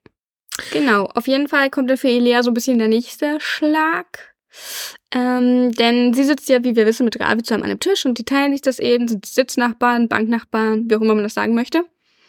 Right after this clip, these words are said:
Und Ravi fragt halt, ähm, ob sie nicht ein bisschen rüberrutschen könnte, damit Jamuna halt eben auch noch an den Tisch passt.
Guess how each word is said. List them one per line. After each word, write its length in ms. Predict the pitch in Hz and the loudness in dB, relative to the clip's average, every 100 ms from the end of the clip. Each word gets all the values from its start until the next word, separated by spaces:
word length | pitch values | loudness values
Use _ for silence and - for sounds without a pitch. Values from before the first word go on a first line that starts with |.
| - - - - - | -20 -20 -20 -20 -4
Und 420 | 262 277 277 254 | 0 2 2 0
Ravi 300 | 226 226 247 | 0 0 0
fragt 440 | - 226 220 - - | 0 0 0 -2 -4
halt, 460 | 269 269 277 269 _ - | -2 0 -2 -4 _ -14
ähm, 640 | - 233 233 233 233 240 226 | -6 -2 0 0 0 0 -2
ob 140 | 247 - | -4 -4
sie 100 | 254 | 0
nicht 100 | 269 | 2
ein 60 | |
bisschen 200 | 262 294 285 | 2 0 0
rüberrutschen 520 | 381 277 214 - 220 | 2 2 0 -2 -4
könnte, 320 | 226 208 247 | -2 -4 -4
damit 280 | 233 226 226 _ _ - | 0 0 -2 _ _ -12
Jamuna 520 | - 214 226 247 262 | -4 2 2 2 0
halt 200 | 269 240 | -2 -2
eben 120 | 233 233 | -2 -2
auch 80 | 262 | -2
noch 140 | 269 | 0
an 100 | 202 | -2
den 100 | 196 | -4
Tisch 200 | 214 202 | -4 -8
passt. 340 | - 196 - | -6 -6 -8